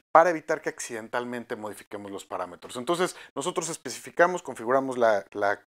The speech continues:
cámara de acuerdo a lo que estemos haciendo, movemos el switch a Hold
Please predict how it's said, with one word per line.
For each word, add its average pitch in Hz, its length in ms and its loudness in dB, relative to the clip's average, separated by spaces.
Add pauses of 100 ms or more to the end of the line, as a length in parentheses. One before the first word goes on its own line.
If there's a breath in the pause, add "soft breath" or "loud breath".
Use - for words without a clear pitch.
cámara 135 280 4
de 113 80 6
acuerdo 120 220 2
a - 20 2
lo 110 80 -2
que - 80 -12
estemos 135 260 -8
haciendo, 185 360 0 (440 loud breath)
movemos 190 440 2
el 165 100 -2
switch 175 260 -4
a 139 140 -6
Hold 175 320 0